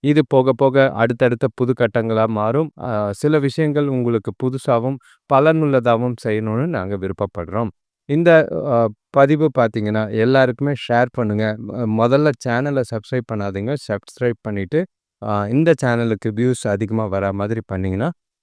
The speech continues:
புதுசு புதுசா அடுத்தது பார்த்தீங்கன்னா, பதிவு ரெ-, தெரிய, ரெடியா இருக்கு. நிறைய விஷயங்கள் சொல்றதுக்கு நாங்களும் ரெடியா இருக்கோம்.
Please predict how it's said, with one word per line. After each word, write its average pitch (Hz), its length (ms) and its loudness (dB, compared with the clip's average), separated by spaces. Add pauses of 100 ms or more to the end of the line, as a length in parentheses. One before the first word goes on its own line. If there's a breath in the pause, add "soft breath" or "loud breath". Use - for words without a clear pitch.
(120)
புதுசு 175 300 2
புதுசா 131 440 2
அடுத்தது 143 560 2
பார்த்தீங்கன்னா, 113 480 0
பதிவு 117 380 0
ரெ-, - 140 -6 (100)
தெரிய, 131 300 2 (220)
ரெடியா 131 440 2
இருக்கு. 117 280 0 (100)
நிறைய 131 340 4
விஷயங்கள் 127 460 -2
சொல்றதுக்கு 110 440 -2
நாங்களும் 110 500 -2
ரெடியா 98 300 0
இருக்கோம். 139 320 -2